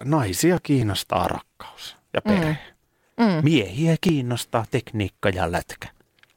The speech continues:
Speaker 1: Niin,
Speaker 2: No.
Speaker 1: eh, onko se ihan näin yksinkertaista?
Speaker 2: Niin. No, kenestä sä haluaisit lukea tällaisen syvähaastattelun, jos lähdetään nyt sillä lailla purkamaan tätä?
Speaker 1: Rak-, ai, tällaisen rakkaus on kaiken voiman lähde.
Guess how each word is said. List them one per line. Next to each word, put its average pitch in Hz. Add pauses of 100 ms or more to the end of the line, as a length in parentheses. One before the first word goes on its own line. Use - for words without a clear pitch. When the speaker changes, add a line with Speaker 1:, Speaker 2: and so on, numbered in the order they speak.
(540)
Speaker 1:
Niin, 175 (600)
Speaker 2:
No. 240
Speaker 1:
eh, - (100)
onko 226
se 151
ihan 196
näin 180
yksinkertaista? 95 (440)
Speaker 2:
Niin. 240 (640)
No, 240 (800)
kenestä 294
sä 175 (100)
haluaisit 127
lukea 131 (100)
tällaisen 104 (920)
syvähaastattelun, 117
jos 139
lähdetään 175
nyt 196
sillä 180
lailla 117
purkamaan -
tätä? - (100)
Speaker 1:
Rak-, 185 (100)
ai, 143
tällaisen 143
rakkaus 143
on 120
kaiken 113
voiman 95
lähde. 90